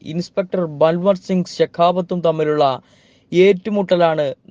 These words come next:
നേരത്തെ പുറത്തിറങ്ങിയ ചിത്രത്തിന്റെ ടീസറും ഏറെ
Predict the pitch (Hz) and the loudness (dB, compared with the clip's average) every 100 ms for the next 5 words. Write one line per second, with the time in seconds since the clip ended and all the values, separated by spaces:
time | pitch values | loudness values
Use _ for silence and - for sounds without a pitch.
0 | 147 160 170 165 175 151 151 139 151 143 | -2 2 2 0 -2 -2 -4 -2 -2 -2
1 | 139 131 139 139 135 139 131 120 - _ | -4 -6 -6 -6 -4 0 0 0 -4 _
2 | - 160 175 165 175 151 123 - 135 147 | -8 -2 -2 2 2 2 -2 -6 -2 0
3 | 156 | 2